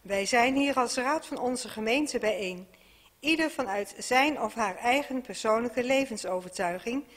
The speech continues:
om besluiten te nemen voor de inwoners van deze gemeente en hun omgeving.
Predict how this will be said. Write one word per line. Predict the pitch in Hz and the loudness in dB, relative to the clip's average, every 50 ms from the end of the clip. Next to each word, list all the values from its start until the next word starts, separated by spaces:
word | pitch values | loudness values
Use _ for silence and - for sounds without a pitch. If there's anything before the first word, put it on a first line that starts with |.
| - - - - - - - _ | -20 -20 -20 -20 -20 -20 -8 _
om | - 269 277 | 2 2 2
besluiten | 247 214 - - - 277 277 311 330 - - - | 2 0 -2 0 4 4 4 4 4 0 -4 -6
te | - 269 | -4 -2
nemen | 247 240 233 226 233 233 233 233 | 0 0 0 0 0 0 -2 -4
voor | - - 185 170 | -4 -4 -4 -4
de | 196 - | -4 -4
inwoners | - 262 277 277 254 247 226 233 226 226 220 - - | -4 -2 -2 0 0 2 2 2 0 -2 -6 -6 -6
van | - 214 208 | -4 -4 -2
deze | 208 202 208 208 - 208 | -2 -2 -2 -2 -4 -6
gemeente | 196 - - 208 220 226 240 262 269 269 - 254 254 - - - - - - _ | -8 -8 -6 -2 0 0 2 0 0 -2 -4 -6 -6 -8 -14 -20 -20 -20 -20 _
en | - 240 240 240 | 0 2 2 2
hun | 254 254 254 247 247 | 2 2 0 0 0
omgeving. | 240 240 254 - - 247 226 208 175 165 151 | -2 -2 -2 0 0 2 2 2 0 -4 -10